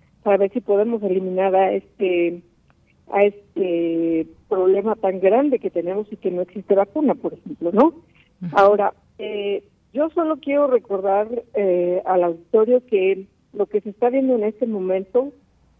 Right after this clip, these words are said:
Speaker 1: es que, eh, las vacunas sí protegen, porque lo que estamos viendo es que las personas que están muriendo en esta época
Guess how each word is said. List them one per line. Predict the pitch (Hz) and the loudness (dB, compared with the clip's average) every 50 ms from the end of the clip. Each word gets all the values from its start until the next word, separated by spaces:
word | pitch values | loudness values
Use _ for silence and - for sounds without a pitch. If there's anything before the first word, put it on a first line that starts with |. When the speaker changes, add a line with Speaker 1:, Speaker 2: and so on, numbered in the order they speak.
| _ _ | _ _
Speaker 1:
es | - 208 - _ - | -14 -14 -14 _ 2
que, | 247 233 233 226 - - - _ _ - | 4 6 6 6 4 2 -4 _ _ 0
eh, | 208 202 190 185 190 190 190 190 - - _ _ _ _ _ _ - | 0 2 2 0 -2 -4 -6 -10 -12 -14 _ _ _ _ _ _ -4
las | 214 208 190 185 | -4 -2 -2 0
vacunas | 196 202 190 - - 233 233 254 277 294 277 285 _ _ _ _ _ _ _ _ | -2 -2 -2 -2 -6 -6 -2 0 0 -2 -2 -6 _ _ _ _ _ _ _ _
sí | - 254 254 | -6 -6 -6
protegen, | - 277 302 294 - - 185 180 - - 214 220 311 - - _ _ _ _ _ _ _ _ _ _ _ - | -4 -6 -6 -6 -4 -4 -6 -6 -6 -6 -6 -6 -6 -8 -12 _ _ _ _ _ _ _ _ _ _ _ -6
porque | - 208 208 - - 233 | -4 -4 -4 -2 -2 0
lo | 208 202 196 - | 0 0 0 -2
que | 220 | -4
estamos | 214 - 247 254 277 302 277 | -2 0 2 2 2 2 2
viendo | 269 277 269 269 277 | 0 0 2 0 0
es | 269 277 | -2 -4
que | - 247 214 | -4 -2 0
las | 196 190 190 - _ _ | 0 0 -2 -4 _ _
personas | - 220 196 214 233 254 285 285 277 | -10 -8 -4 -2 0 0 0 0 -2
que | - 254 | -6 -4
están | - - 247 254 | -2 0 0 0
muriendo | 247 254 233 233 233 226 233 233 226 | 0 0 2 2 2 2 4 4 4
en | 226 233 | 4 2
esta | 240 233 - 262 247 233 208 | 0 0 0 0 0 2 0
época | 202 - - 214 - - 233 | -2 -2 -6 -8 -4 -4 -4